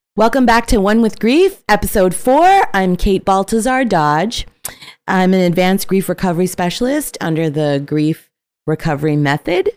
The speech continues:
uh, trained in the Grief Recovery Institute. And, uh, I'm super happy that you're joining me today.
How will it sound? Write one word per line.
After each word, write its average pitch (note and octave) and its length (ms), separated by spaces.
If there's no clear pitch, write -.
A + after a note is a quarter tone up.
uh, C#3+ 220
trained D#3+ 380
in D3+ 80
the C#3+ 80
Grief D3 320
Recovery C#3 640
Institute. G3+ 880
And, D#3 500
uh, D3 360
I'm E3 200
super F#3 640
happy E3+ 320
that E3 140
you're D#3+ 120
joining D#3+ 340
me E3+ 120
today. E3 480